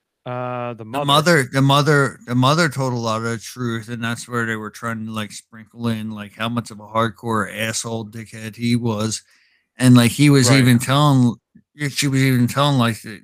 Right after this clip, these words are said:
Speaker 2: you know, Marie, li-, like, <laughs> you know.
Speaker 3: You can't have a real life with him, that, you know, he's a liar, haven't been paying attention, uh,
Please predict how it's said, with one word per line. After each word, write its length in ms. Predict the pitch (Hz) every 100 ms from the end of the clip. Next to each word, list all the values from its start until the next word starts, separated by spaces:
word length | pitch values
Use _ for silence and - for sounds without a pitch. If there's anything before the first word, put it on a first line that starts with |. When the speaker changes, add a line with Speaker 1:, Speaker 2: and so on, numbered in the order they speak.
| _
Speaker 2:
you 200 | 120 110
know, 320 | 101 101 95 _ _ _ _ _ 113
Marie, 480 | 117 131 147 123
li-, 220 | 98 98 98 104 104 98 104 - _ _ _
like, 240 | 202 165 -
<laughs> 40 |
you 180 | 123 123
know. 240 | 110 104 98 - _ _ _ _ _ _ _
Speaker 3:
You 100 | 135
can't 200 | 127 135
have 120 | 123 120
a 80 |
real 160 | 117 117
life 260 | 113 110 117
with 140 | 104
him, 520 | 110 104 104 104 104 _ - - _ _
that, 460 | 107 101 98 95 113
you 160 | 113
know, 320 | 104 101 101
he's 240 | 101 113 104
a 40 |
liar, 500 | 101 101 101 104 104 101
haven't 300 | 104 104 98
been 300 | 98 98 95
paying 280 | - 104 95
attention, 800 | - 98 95 - 98 98 98 95
uh, 340 | 95 92 92